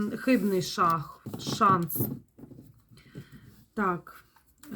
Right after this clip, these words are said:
е, чи будуть, е, надалі обстрілювати Костянтинівку? Чи буде ворог і надалі обстрілювати місто Костянтинівку?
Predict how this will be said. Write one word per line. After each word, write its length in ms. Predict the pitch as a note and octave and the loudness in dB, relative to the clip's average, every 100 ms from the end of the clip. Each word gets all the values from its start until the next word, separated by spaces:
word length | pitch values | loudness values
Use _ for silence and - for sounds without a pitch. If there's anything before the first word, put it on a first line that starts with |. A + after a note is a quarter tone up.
| G#3+ - | -6 -4
е, 60 | F3+ | -6
чи 160 | - | -2
будуть, 500 | G3+ B3+ A3+ A#3 - A3+ | 2 4 4 4 2 0
е, 400 | G#3 G3+ G3+ G3 | 0 0 -2 0
надалі 480 | G3+ G3 A#3 A#3 | 0 2 4 4
обстрілювати 760 | G3+ G3 - G#3+ G#3+ G3 F#3+ G3 | 4 4 0 -2 0 0 -2 -4
Костянтинівку? 1200 | G3 F#3+ G#3 G3+ G#3 B3 B3+ A#3 - - A3 A3 G#3+ - - - - - - - - _ | -6 -8 -4 -4 0 2 4 2 -2 -2 0 2 -2 -8 -20 -20 -20 -20 -20 -20 -20 _
Чи 220 | - - G3 | -16 -4 -2
буде 320 | F#3 A3+ F#3+ | 2 4 4
ворог 400 | F#3 A#3 A3+ F#3 | 6 4 4 2
і 60 | |
надалі 580 | G3+ G3 F#3+ G3 F#3 F3+ | 0 0 2 2 4 2
обстрілювати 840 | F3 E3 - G3 A3+ A3+ A3+ A3+ G3 | 0 -4 -4 0 2 2 0 -2 0
місто 400 | F#3 G#3 - G3 | 0 -2 -4 -6
Костянтинівку? 1160 | F#3+ - G3+ G3 - G3+ F3+ D#3+ - - F3+ | -6 -8 -4 -2 0 0 0 -2 -8 -12 -8